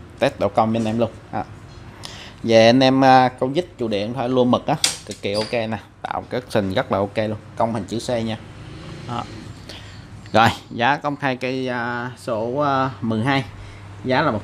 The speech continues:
triệu tư nhá. Tiếp theo em lên cho người là một cây cuối cùng. Cây cuối cùng em lên cho người là một dòng cần của Japan. Thì, à, dòng này dòng đeo nha anh em,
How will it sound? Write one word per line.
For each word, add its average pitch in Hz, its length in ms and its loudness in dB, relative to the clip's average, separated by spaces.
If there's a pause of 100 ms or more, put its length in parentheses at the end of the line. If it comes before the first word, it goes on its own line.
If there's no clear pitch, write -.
triệu 104 120 0
tư 123 200 -2
nhá. 127 200 -2 (1120)
Tiếp 165 220 6
theo 147 180 4
em 135 100 2
lên 135 220 2
cho 139 60 0
người 127 160 0
là 113 60 2
một 104 180 0
cây 135 120 2
cuối 147 180 4
cùng. 147 220 6 (280)
Cây 127 100 -6
cuối 151 200 -10
cùng 120 100 -4
em 123 100 -4
lên 123 200 -2
cho 127 80 -6
người 117 200 -2
là 104 60 -2
một 107 220 -4
dòng 110 280 0
cần 104 380 -2
của 95 580 2 (260)
Japan. 135 360 4 (800)
Thì, 117 180 4
à, 117 680 6 (420)
dòng 120 220 -2
này 117 160 -4
dòng 117 200 -2
đeo 131 160 2
nha 131 100 -2
anh 135 80 0
em, 135 100 -2